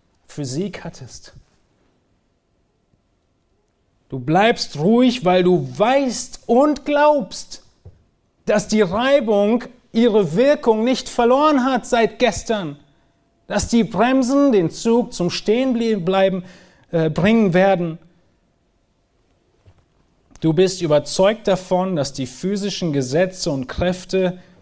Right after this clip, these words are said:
die dafür sorgen, dass die Atome nicht zerfallen, sich nicht ändern werden und nicht aufhören werden.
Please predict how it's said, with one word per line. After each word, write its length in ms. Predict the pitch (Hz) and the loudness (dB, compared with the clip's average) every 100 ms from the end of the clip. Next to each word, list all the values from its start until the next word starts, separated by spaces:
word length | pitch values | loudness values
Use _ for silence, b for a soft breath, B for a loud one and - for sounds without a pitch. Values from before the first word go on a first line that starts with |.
| B _ _ _ _ _ _ _ | B _ _ _ _ _ _ _
die 100 | 131 | -8
dafür 300 | 143 143 151 | -6 -2 -2
sorgen, 540 | 120 156 175 202 202 180 | -2 0 2 2 0 0
dass 180 | 139 | -2
die 140 | - 139 | -4 -4
Atome 540 | 131 - 175 214 214 | -4 -6 -4 0 0
nicht 300 | 165 180 - | 0 -2 -4
zerfallen, 760 | - 135 - 143 165 190 202 180 b b b b _ _ _ _ | -6 -6 -4 -4 0 0 0 -4 b b b b _ _ _ _
sich 340 | - 139 135 | -6 -6 -6
nicht 420 | 135 180 196 - - | -4 -4 -4 -8 -8
ändern 400 | 175 214 214 208 | -4 -2 -2 -2
werden 420 | 190 196 165 147 139 | -2 -2 -4 -8 -8
und 220 | 165 180 | -4 -2
nicht 300 | 226 - - | -2 -4 0
aufhören 560 | 214 226 214 208 170 | 2 2 0 0 0
werden. 340 | 160 139 131 | -4 -8 -12